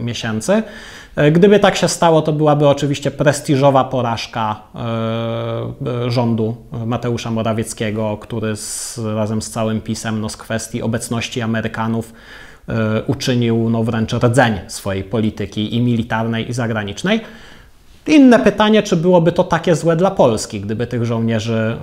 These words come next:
e, amerykańskich nie przyjechało aż tylu, ilu, ile jest, e, przewidywane. E, to jest oczywiście zupełnie odrębne pytanie, czy, e, czy to jest rzeczywiście w polskim interesie, żebyśmy mieli tyle tysięcy amerykańskich żołnierzy na naszym terytorium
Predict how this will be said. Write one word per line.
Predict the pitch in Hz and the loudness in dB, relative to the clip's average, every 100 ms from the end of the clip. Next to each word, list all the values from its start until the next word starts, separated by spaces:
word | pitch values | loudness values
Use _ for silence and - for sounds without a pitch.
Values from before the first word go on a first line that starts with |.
| 117 113 113 | -4 -2 -2
e, | 117 | -2
amerykańskich | 120 120 113 117 - 120 | -2 -2 -4 -6 -4 -4
nie | 127 | -4
przyjechało | 127 127 120 131 120 | -2 -2 0 0 0
aż | 127 - | -2 -4
tylu, | 139 120 117 | -2 -2 0
ilu, | 120 117 | -2 -2
ile | 123 123 120 | -2 -2 -2
jest, | 117 - - | -2 -6 -6
e, | 127 120 120 | -4 -2 -4
przewidywane. | 120 131 127 139 160 175 180 190 - - - - | -4 -4 0 2 4 4 4 2 -4 -18 -18 -4
E, | 147 143 143 143 147 143 143 - - - - - | 0 2 4 4 2 0 -4 -10 -16 -18 -18 -2
to | 160 | 4
jest | 139 131 | 4 4
oczywiście | 127 127 120 - - 123 123 123 | 2 2 0 0 2 2 4 2
zupełnie | 113 123 127 120 127 | 0 2 2 2 2
odrębne | 135 127 123 120 120 | 2 4 2 2 -2
pytanie, | 120 123 117 120 120 - - _ _ _ _ - - _ | -4 -2 -2 -2 -6 -14 -20 _ _ _ _ -20 -20 _
czy, | - 139 120 117 120 143 135 | -2 2 2 2 -2 -8 -6
e, | 123 120 120 117 120 120 | -4 -2 -2 -2 -4 -4
czy | 135 | -4
to | 127 123 | -2 -2
jest | 120 | -2
rzeczywiście | 120 123 117 - | -4 -4 -4 -6
w | 120 | -4
polskim | 123 123 127 120 | -4 -4 -4 -4
interesie, | 120 117 113 113 | -2 -2 -2 -2
żebyśmy | 113 110 - 113 | -4 -4 -4 -4
mieli | 113 110 | -2 -2
tyle | - 123 113 | 0 -2 -2
tysięcy | 113 - 117 113 113 | -4 -4 -4 -4 -6
amerykańskich | 113 113 - 104 101 123 110 | -4 -6 -6 -8 -6 -6 -4
żołnierzy | 110 110 107 110 | -4 -4 -4 -4
na | 107 | -6
naszym | 107 - 110 | -6 -6 -6
terytorium | 120 139 175 156 | -4 -2 2 2